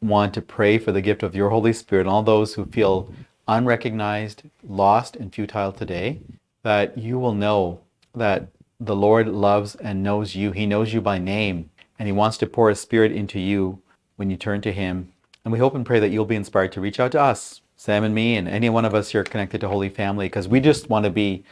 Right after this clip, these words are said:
uh, there for you as much as we can and as mu-, as much as you want. We wanna recognize you as a person, not because we wanna get you, but because you matter, because you matter to God and you matter to us.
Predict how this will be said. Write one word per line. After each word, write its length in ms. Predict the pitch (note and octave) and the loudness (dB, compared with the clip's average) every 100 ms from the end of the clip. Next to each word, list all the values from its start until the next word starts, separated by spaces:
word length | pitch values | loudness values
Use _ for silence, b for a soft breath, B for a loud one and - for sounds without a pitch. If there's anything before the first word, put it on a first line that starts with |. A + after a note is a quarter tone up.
| b b _ | b b _
uh, 80 | A2 | -6
there 280 | G2+ G#2+ G#2+ | 2 4 4
for 160 | - A2+ | 2 -4
you 380 | F#2+ A2 A#2 | 0 2 2
as 140 | A2 G2 | 0 -2
much 180 | G#2 A2 | -4 -4
as 140 | G2+ | -4
we 100 | G#2+ | -6
can 220 | - A2 | 0 -2
and 100 | G2+ | 0
as 60 | G2 | -2
mu-, 120 | A#2 | -2
as 120 | A2 F#2+ | -4 -4
much 200 | G#2+ G#2 | -4 -4
as 100 | G2 | -6
you 80 | |
want. 460 | F#2+ F#2 G2 - - | -6 -2 -2 -4 -12
We 80 | G#2 | -6
wanna 240 | G2+ G#2+ | -4 0
recognize 580 | G2 G2+ A#2 A2 A2 G2 | 2 0 0 -2 -2 -2
you 140 | G2+ G2+ | -2 -4
as 100 | F#2+ | -4
a 60 | |
person, 640 | - - G#2+ - C#3 D#3+ b b b b | -6 0 0 0 -4 -4 b b b b
not 100 | A#2+ | 0
because 200 | B2 B2 | 2 0
we 40 | A2+ | 2
wanna 180 | A#2 F#2+ | 0 0
get 300 | G2 G#2 B2+ | 0 0 -2
you, 140 | A#2+ | -4
but 160 | A2 F#2+ | -4 -6
because 360 | G2 G#2+ F2+ | -4 -4 -4
you 160 | F#2+ G#2 | -6 -4
matter, 320 | G2 F#2+ G#2+ | -2 -2 -2
because 300 | G#2+ G#2 F2+ | -4 -6 -8
you 80 | G2+ | -4
matter 240 | F#2 F#2 | -4 -6
to 80 | F2+ | -8
God 340 | F2 F#2 F2+ | -4 -2 -2
and 120 | - G2+ | -8 -10
you 80 | |
matter 180 | F#2 F2+ | -8 -8
to 180 | F2 A2 | -8 -10
us. 360 | F2 - - | -10 -12 -20